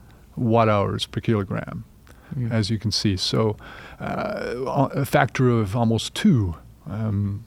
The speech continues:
Speaker 1: better.
Speaker 2: Wow.
Speaker 1: And, and so with that, we could afford the burden of achieving P P R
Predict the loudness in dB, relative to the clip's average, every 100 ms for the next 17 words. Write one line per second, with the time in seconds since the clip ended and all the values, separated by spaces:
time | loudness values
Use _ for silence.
0 | -8 0 2 2 0 -8 -14 -16 0 4
1 | 6 6 4 2 2 2 2 2 4 6
2 | 6 6 2 0 4 6 6 6 6 6
3 | 4 2 4 2 2 6 8 8 6 4
4 | 4 6 6 6 4 0 2 4 4 2
5 | -2 2 4 4 4 4 2 2 4 6
6 | 6 4